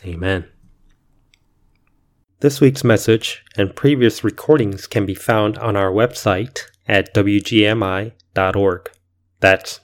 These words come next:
W G M I dot O R G. You can also find us on podcasts by searching W G M Church in the search field. For Android users, you can find us on TuneIn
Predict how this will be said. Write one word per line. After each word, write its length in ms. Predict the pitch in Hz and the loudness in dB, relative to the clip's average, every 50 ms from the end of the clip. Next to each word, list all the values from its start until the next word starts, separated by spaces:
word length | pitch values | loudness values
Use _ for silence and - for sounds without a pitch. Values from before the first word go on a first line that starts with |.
| _ | _
W 340 | - 95 90 95 104 107 113 | -6 -4 -2 0 0 0 0
G 260 | 110 - 127 120 117 | -2 -2 -2 0 0
M 160 | 123 135 139 | 0 0 0
I 360 | 120 104 95 92 95 107 113 _ _ _ _ _ _ _ _ _ _ | 0 0 0 -2 -4 -6 -10 _ _ _ _ _ _ _ _ _ _
dot 320 | - 92 90 90 - - - - | -2 -2 -2 -2 -6 -12 -8 -2
O 160 | 110 104 98 | 0 2 4
R 160 | 98 95 95 95 | 4 4 2 2
G. 400 | 90 - 113 104 90 87 - _ _ _ _ _ _ _ _ _ _ _ _ _ _ _ _ - | 0 0 -2 -2 -2 -2 -8 _ _ _ _ _ _ _ _ _ _ _ _ _ _ _ _ -6
You 80 | 113 | -6
can 180 | - - 117 113 | -4 -4 0 2
also 300 | 139 151 147 - 170 160 | 4 4 4 4 2 0
find 340 | 156 - 156 156 160 143 110 | 0 0 0 0 2 2 2
us 240 | 107 107 - - - _ | 0 0 -4 -8 -14 _
on 140 | - 98 90 | -8 -8 -8
podcasts 880 | 90 - - 156 160 160 - - - 101 92 92 92 - - - - - _ _ _ _ _ _ _ _ _ _ _ _ _ _ | -6 -4 -2 0 0 0 -2 -6 -4 -4 -4 -4 -6 -8 -12 -18 -18 -18 _ _ _ _ _ _ _ _ _ _ _ _ _ _
by 120 | - 92 87 | -6 -6 -4
searching 420 | - - 113 104 - - 104 95 | -2 0 0 0 0 -2 -6 -4
W 340 | 90 - 104 104 110 113 113 | 0 0 0 0 0 -2 -4
G 200 | 104 - 117 113 | -2 -2 -2 -2
M 120 | 117 123 | -2 -4
Church 560 | - - - 175 - - - - - - - _ _ _ _ _ _ _ _ _ _ _ | -6 -4 -2 -2 -2 -2 -6 -10 -14 -14 -16 _ _ _ _ _ _ _ _ _ _ _
in 80 | 107 98 | -6 -6
the 60 | 87 | -4
search 300 | - - 135 127 - - | -2 -2 -2 -2 -2 -6
field. 460 | - - 113 104 104 - 67 - - _ _ - - _ _ _ _ _ _ _ _ _ _ _ _ _ _ _ - - _ _ _ _ _ _ _ _ _ _ _ | -8 -8 -8 -6 -6 -8 -12 -14 -18 _ _ -20 -20 _ _ _ _ _ _ _ _ _ _ _ _ _ _ _ -20 -20 _ _ _ _ _ _ _ _ _ _ _
For 180 | _ - 110 113 | _ -4 -2 2
Android 420 | 120 135 156 135 139 113 104 95 | 4 4 4 6 6 6 6 6
users, 500 | 101 98 92 87 107 110 127 139 - - - _ _ _ _ _ _ _ _ _ _ _ _ | 4 2 2 2 0 0 0 0 -4 -12 -20 _ _ _ _ _ _ _ _ _ _ _ _
you 80 | - - | -12 -6
can 140 | - 110 95 | -4 -2 -2
find 300 | - - 110 104 95 98 | 0 2 2 2 2 0
us 160 | 101 - - - | -2 -2 -4 -6
on 280 | - 107 95 95 95 - _ _ | -6 -6 -4 -6 -8 -10 _ _
TuneIn 640 | - - - 160 160 156 143 113 101 101 104 110 | -12 -4 -2 0 2 4 4 4 2 2 -2 -8